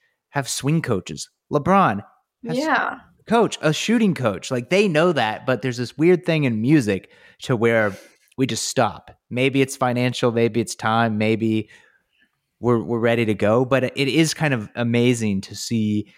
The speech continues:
Speaker 1: how we clearly accept that and expect that in, in sports and other peak performance things. Michael Phelps has a coach.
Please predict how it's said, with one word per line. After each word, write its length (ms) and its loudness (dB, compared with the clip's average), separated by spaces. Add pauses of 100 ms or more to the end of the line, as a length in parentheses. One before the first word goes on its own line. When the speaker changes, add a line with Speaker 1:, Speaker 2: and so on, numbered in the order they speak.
(200)
Speaker 1:
how 280 0
we 160 0
clearly 500 0
accept 360 -2
that 220 0
and 100 -8
expect 600 -4
that 300 -4 (760)
in, 420 0 (320)
in 160 -4
sports 520 -2
and 200 -10
other 300 -2
peak 260 -8
performance 680 -8
things. 360 -8
Michael 280 0
Phelps 520 -2 (200)
has 140 0
a 60 -2
coach. 600 0